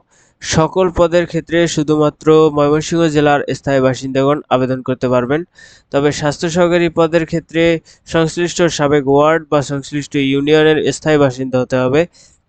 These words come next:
সংশ্লিষ্ট ওয়ার্ডের উপযুক্ত প্রার্থী না পাওয়া গেলে একই ইউনিয়নের অপরাপর ওয়ার্ড হতে প্রার্থী নির্বাচন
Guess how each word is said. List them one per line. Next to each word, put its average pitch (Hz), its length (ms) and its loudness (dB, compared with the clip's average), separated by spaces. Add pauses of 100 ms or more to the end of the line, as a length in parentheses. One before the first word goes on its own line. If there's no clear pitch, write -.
(800)
সংশ্লিষ্ট 147 500 0 (180)
ওয়ার্ডের 147 420 2
উপযুক্ত 160 380 -2 (140)
প্রার্থী 143 360 -2
না 120 160 -4 (120)
পাওয়া 147 260 2
গেলে 147 200 -2 (480)
একই 165 360 2 (100)
ইউনিয়নের 156 580 2 (140)
অপরাপর 156 600 0 (140)
ওয়ার্ড 147 360 0
হতে 143 200 -2 (200)
প্রার্থী 139 380 -2
নির্বাচন 135 480 -2